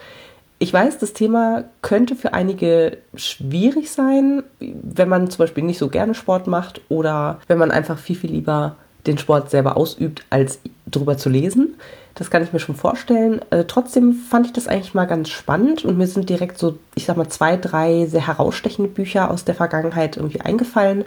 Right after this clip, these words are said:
Und ich muss sagen, ich hab dann nochmal meine gesamten gelesenen Bücher und auch die ungelesenen Bücher nochmal durchgeguckt. Bei den ungelesenen ist es natürlich schwierig zu sehen an der einen oder anderen Stelle, ob da irgendwie eine Sportart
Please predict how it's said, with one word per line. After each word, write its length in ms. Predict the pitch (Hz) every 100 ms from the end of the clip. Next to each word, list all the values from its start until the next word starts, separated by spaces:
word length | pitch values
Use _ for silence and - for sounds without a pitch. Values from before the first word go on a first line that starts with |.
| -
Und 160 | 185 185
ich 120 | 190
muss 140 | 202
sagen, 200 | 190 185
ich 100 | 185
hab 80 | 190
dann 120 | 170
nochmal 260 | 175 175 175
meine 280 | 165 160 156
gesamten 500 | 156 165 233 240 214
gelesenen 500 | 165 185 214 190 175
Bücher 460 | 185 185 170 170 170 -
und 80 | 240
auch 80 |
die 120 | 240 -
ungelesenen 480 | 208 180 160 165
Bücher 220 | 160 160 165
nochmal 240 | 165 165
durchgeguckt. 560 | 156 202 - - 165 -
Bei 80 |
den 120 | 147 143
ungelesenen 400 | 147 143 139 135
ist 60 |
es 40 | 135
natürlich 260 | 131 135
schwierig 460 | 147 139 123 - - _ -
zu 160 | 170
sehen 380 | 156 160 165 - - -
an 120 | 165
der 100 | 156
einen 140 | 147 151
oder 140 | -
anderen 200 | 139 139
Stelle, 280 | 139 143 -
ob 120 | -
da 100 | -
irgendwie 240 | 139 139
eine 140 | 135 131
Sportart 560 | - 175 - - -